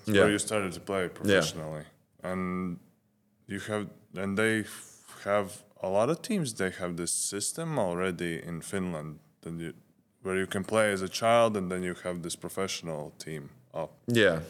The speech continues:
Speaker 1: So basically, um, most of the, the,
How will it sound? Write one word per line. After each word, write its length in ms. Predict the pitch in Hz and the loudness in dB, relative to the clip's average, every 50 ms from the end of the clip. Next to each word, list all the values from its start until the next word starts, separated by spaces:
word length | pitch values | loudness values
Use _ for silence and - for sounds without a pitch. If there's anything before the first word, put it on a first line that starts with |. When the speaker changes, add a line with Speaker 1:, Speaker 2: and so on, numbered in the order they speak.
| - - - | -12 -14 -12
Speaker 1:
So 240 | - - - 92 92 | -4 2 4 4 6
basically, 640 | 85 98 98 98 95 101 92 - - 95 92 90 87 | 8 8 8 8 6 2 -2 0 2 4 4 6 6
um, 340 | 85 85 85 85 82 - - - - - _ _ _ _ _ _ _ | 4 4 2 0 -2 -4 -8 -12 -18 -20 _ _ _ _ _ _ _
most 500 | 82 87 92 98 104 107 113 113 110 - | -2 2 6 8 10 10 8 8 6 2
of 100 | 113 85 - - 87 85 82 - - - - | -2 -4 -4 -6 -10 -12 -12 -14 -12 -4 0
the, 400 | 87 90 87 85 85 85 85 85 | 2 4 6 6 4 4 2 2
the, 160 | 80 85 82 | 0 0 -2